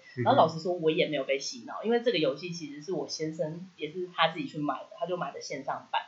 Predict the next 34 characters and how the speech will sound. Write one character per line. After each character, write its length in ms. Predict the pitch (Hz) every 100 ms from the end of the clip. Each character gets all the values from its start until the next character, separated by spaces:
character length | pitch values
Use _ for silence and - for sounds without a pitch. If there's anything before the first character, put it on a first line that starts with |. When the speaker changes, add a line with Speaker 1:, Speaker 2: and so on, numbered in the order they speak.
| -
Speaker 2:
这 60 |
样 180 | 147 -
子。 80 | - -
Speaker 1:
嗯 80 |
哼。 280 | 120 127 127
Speaker 2:
就 120 | 262 247
是 260 | 262 180
一 100 | 165
样 240 | 185 190 190
是， 120 | 185
就 160 | 185
是 240 | 185 175 156
四 360 | 156 - 233
月 160 | 185 185
的 140 | 156
那 120 | 160 170
个 80 |
连 240 | 147 143 131 -
假， 200 | 165 151
就 100 | 185
是 60 | 180
在 180 | 190 151
家 200 | 156 147
防 220 | 165 165 -
疫 120 | 170
的 120 | 139 135
这 60 | 156
个 100 | 147
概 220 | - 135 135
念 160 | 151 - _ _ - _
开 160 | 190 196
始 140 | 160
之 140 | 151
后， 280 | 170 170 165